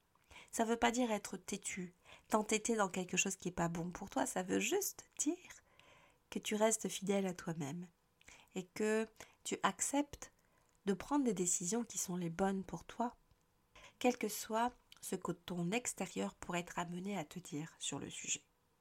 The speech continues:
Et c'est là aussi que je t'invite pour pouvoir te créer ta propre réalité, tes propres croyances, tes propres valeurs, tes...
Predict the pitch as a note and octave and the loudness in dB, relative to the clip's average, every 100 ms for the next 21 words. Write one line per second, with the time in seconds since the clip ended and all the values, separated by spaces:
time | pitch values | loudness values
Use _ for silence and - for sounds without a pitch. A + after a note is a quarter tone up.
0 | _ _ _ _ _ _ _ _ _ _ | _ _ _ _ _ _ _ _ _ _
1 | _ _ _ _ _ - - - _ - | _ _ _ _ _ -20 -20 -20 _ -6
2 | - A3+ B3 A3+ G#3 - F3+ E3+ D#3+ D#3+ | -2 6 6 6 2 0 -2 -2 -2 -4
3 | E3 E3+ F#3 - - - - - - - | -4 -4 -4 -8 -18 -20 -20 -20 -20 -20
4 | - - - _ _ - G#3 F3 G3+ F#3+ | -20 -20 -20 _ _ -6 -6 -4 -8 4
5 | A#3 C#4 G#3+ - - - - F3 - F#3+ | 8 8 8 2 -14 -16 -6 -6 -2 0
6 | F#3+ D3+ D#3 F#3+ F3+ - E3+ E3 F3 D#3+ | 2 2 0 0 0 -2 -4 -2 -2 -4
7 | D#3+ - F3+ F3 - - F3 E3+ - D#3 | -6 -4 -2 -2 -8 -4 -4 -2 -6 -6
8 | - E3 E3 E3+ E3+ - - - E3 - | -2 0 0 -2 -6 -10 -12 -6 -6 -4
9 | - D#3+ E3 E3 F3+ F3+ - - D#3 | -6 0 0 2 0 -2 -6 -10 -8